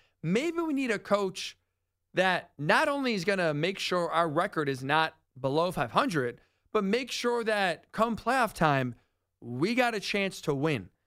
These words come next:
Tomlin has not done that. That's why I think right now, if you're both the Steelers and Patriots, along with the Bills, all three of your coaches right now gotta go.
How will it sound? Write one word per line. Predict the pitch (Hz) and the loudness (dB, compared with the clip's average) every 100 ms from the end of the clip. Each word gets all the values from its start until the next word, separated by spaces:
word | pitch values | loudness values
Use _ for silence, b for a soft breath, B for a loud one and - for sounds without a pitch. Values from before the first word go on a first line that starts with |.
| _ _ _ | _ _ _
Tomlin | - 196 226 208 | 0 2 2 0
has | 156 | -2
not | 127 151 175 | 0 2 2
done | 151 139 | 2 -2
that. | 113 - _ _ _ _ _ _ _ _ - | -4 -12 _ _ _ _ _ _ _ _ -6
That's | 151 | -2
why | 202 | 0
I | |
think | 196 170 | 0 2
right | 175 | 2
now, | 175 185 | 2 2
if | 139 | 0
you're | 156 | -2
both | 160 160 170 | 0 -2 -2
the | - | -6
Steelers | 131 - 151 185 180 | -8 -6 -4 -2 -2
and | 170 | -2
Patriots, | 139 185 196 135 131 - | -2 -4 -2 -4 -4 -4
along | 139 160 196 | 0 2 0
with | 151 | -2
the | |
Bills, | 131 247 180 143 - _ _ _ _ _ _ - | 0 0 0 -4 -10 _ _ _ _ _ _ -2
all | 214 | -2
three | 226 233 | 0 -4
of | 214 | -2
your | 214 | 0
coaches | - 202 190 156 | 0 0 -2 -2
right | 170 | 0
now | 170 147 104 - _ 131 | 2 0 0 -6 _ 2
gotta | 165 160 | 2 4
go. | 139 123 - | 0 -2 -4